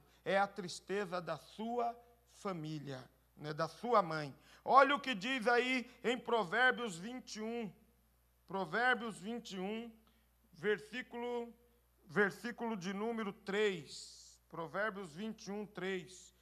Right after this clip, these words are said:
Olha o que diz. É, "Fazer justiça e juízo é mais aceitável ao Senhor do que sacrifício." Fazer justiça, nós estamos falando de,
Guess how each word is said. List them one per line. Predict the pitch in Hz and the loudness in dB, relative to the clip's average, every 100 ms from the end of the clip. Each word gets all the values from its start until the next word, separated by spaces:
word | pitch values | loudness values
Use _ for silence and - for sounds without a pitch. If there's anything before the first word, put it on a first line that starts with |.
| _ _ | _ _
Olha | 180 214 208 | 2 2 2
o | |
que | 202 | -4
diz. | 147 196 202 165 - - - _ _ _ _ _ _ | -6 -4 -4 -8 -12 -18 -20 _ _ _ _ _ _
É, | 147 151 | -6 -6
"Fazer | - 240 220 185 339 277 | 0 6 6 6 2 2
justiça | 277 240 - - 302 311 - 208 214 | -2 -6 -8 -4 -2 -2 2 2 2
e | 247 | 0
juízo | 180 220 277 277 160 156 - - _ | -4 -4 -2 -4 -6 -10 -10 -20 _
é | 208 226 | 0 2
mais | 214 285 359 247 | 6 6 6 6
aceitável | 285 - 262 226 - 226 262 214 240 | 4 4 0 -2 2 8 8 8 4
ao | 254 | 2
Senhor | 240 226 196 190 240 269 269 - - 175 | 2 -2 -2 0 2 2 0 -10 -20 -10
do | 175 254 | -8 -8
que | - 214 220 | -6 -2 -2
sacrifício." | 220 - 214 214 220 - 185 190 - - _ _ | -2 -6 -8 -8 -14 -12 -10 -10 -14 -20 _ _
Fazer | - 233 214 180 320 | 2 6 6 4 -2
justiça, | 233 269 226 247 226 | -2 -6 -8 -6 -4
nós | 233 | -4
estamos | 277 294 277 | -4 -6 -4
falando | 240 240 269 247 | -2 -2 -4 -6
de, | 285 277 | -6 -6